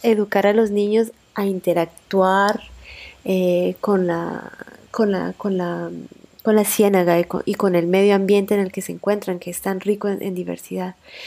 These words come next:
¿Qué tipo de cosas hacen ustedes para, eh, para educarlos justamente en este, en esta interacción? O co-, cómo, qué tipo de, de actividades y, o de acciones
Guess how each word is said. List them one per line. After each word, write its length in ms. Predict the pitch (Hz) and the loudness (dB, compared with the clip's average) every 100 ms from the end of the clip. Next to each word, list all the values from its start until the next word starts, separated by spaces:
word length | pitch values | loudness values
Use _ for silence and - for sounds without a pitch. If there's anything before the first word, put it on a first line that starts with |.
| - - | -18 -8
¿Qué 100 | - | -4
tipo 280 | 277 294 320 | -2 0 4
de 160 | 320 302 | 2 2
cosas 320 | 240 254 240 | 0 0 0
hacen 400 | 233 233 226 214 | 0 0 -2 -4
ustedes 680 | 214 - 214 208 190 185 - _ _ _ | -8 0 2 4 2 0 -10 _ _ _
para, 600 | 190 180 165 160 - - - - | 0 2 0 0 -2 -4 -10 -8
eh, 460 | 180 165 156 - - - - _ _ _ _ _ _ _ _ _ _ | -4 -4 -4 -6 -8 -14 -20 _ _ _ _ _ _ _ _ _ _
para 220 | - 285 262 | 0 4 4
educarlos 520 | 233 185 180 240 214 | 4 2 0 0 -2
justamente 520 | 220 226 220 226 220 | -6 -2 0 -2 -2
en 60 | 196 | -4
este, 440 | 190 - - 196 | -6 -10 -10 -8
en 80 | 190 | -8
esta 400 | 190 - 202 196 | -8 -8 -6 -6
interacción? 880 | 196 196 175 175 - 196 180 175 | -4 -4 -4 -6 -8 -4 -4 -6
O 220 | - - - - _ - - | -10 -12 -16 -20 _ -20 -6
co-, 200 | - - | -4 0
cómo, 400 | 285 285 254 254 - - | 0 0 -2 -4 -6 -2
qué 100 | 277 | 0
tipo 300 | 277 285 294 | 0 4 4
de, 240 | 269 214 | 6 4
de 80 | 202 | 2
actividades 760 | 202 185 110 175 180 175 - | 2 2 4 4 2 0 -2
y, 300 | 190 185 180 - - - - _ - | 0 0 0 -6 -16 -20 -20 _ -2
o 100 | 196 | 2
de 80 | |
acciones 500 | 185 - 196 196 185 | 2 2 2 2 0